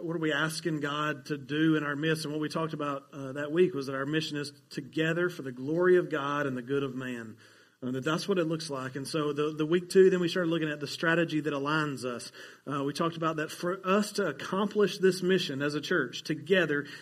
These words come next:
it's gonna take everybody doing their part, not just a few people, but all of us together doing our part. And we described those three pieces, the three pieces of the puzzle, as gather, group, and move. And so that's what, that's what it looks like for us to do our part, to gather,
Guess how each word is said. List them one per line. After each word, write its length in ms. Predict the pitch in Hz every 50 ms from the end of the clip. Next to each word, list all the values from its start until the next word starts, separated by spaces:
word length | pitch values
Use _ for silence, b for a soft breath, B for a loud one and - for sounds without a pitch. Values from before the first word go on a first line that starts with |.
| B
it's 140 | B 156 -
gonna 140 | 202 185 175
take 200 | 175 185 180 175
everybody 540 | 175 165 175 190 196 180 180 180 180 180 180
doing 240 | 175 170 170 170
their 140 | 165 156 156
part, 320 | 156 156 143 123 117 - 135
not 180 | 135 147 160
just 180 | 160 165 156 160
a 60 | 160
few 220 | 156 - 190 190
people, 400 | 165 185 185 180 180 180 180 175 175 B B B B B B B
but 160 | - - -
all 340 | 175 156 165 185 190 202 202
of 100 | 208 185
us 220 | 185 185 175 -
together 480 | - 180 165 156 151 147 147 147 143 135
doing 280 | 139 151 156 151 151 147
our 140 | 143 139
part. 320 | 135 - 147 139 139 135 135
And 100 | 139 143
we 220 | 147 147 147 - - 156
described 640 | 151 143 - - - 180 156 160 175 180 175 165 160
those 240 | 165 160 156 160
three 300 | 160 175 165 160 160 165
pieces, 520 | 156 - - 165 151 135 - 139 127 117 117
the 120 | - 135 123
three 220 | - 175 170 170
pieces 340 | 165 - 180 175 - 156 143
of 80 | 147
the 80 | 143 147
puzzle, 420 | - - 143 135 123 123 127 120 - B B B B B B B
as 160 | 135 127 123
gather, 540 | 123 127 147 151 160 165 165 180 175 170 165
group, 500 | 156 - 135 143 151 147 156 156 - - B B B B B B B -
and 220 | 135 135 135 135
move. 500 | 135 135 135 127 120 117 113 - - - - _
And 160 | - 127 131
so 140 | 123 - 131
that's 280 | 123 147 156 156 - -
what, 200 | 165 160 156 156
that's 160 | 156 156 -
what 80 | 170
it 120 | 160 156 147
looks 300 | 160 190 196 190 - -
like 320 | 143 127 131 135 131 -
for 160 | - - 147
us 120 | 143 139 -
to 100 | - 135
do 340 | 135 131 156 165 170 170 165
our 220 | 156 143 151 147
part, 400 | 139 - - 156 139 127 135 -
to 80 | - 139
gather, 480 | 120 139 147 160 170 165 175 165 165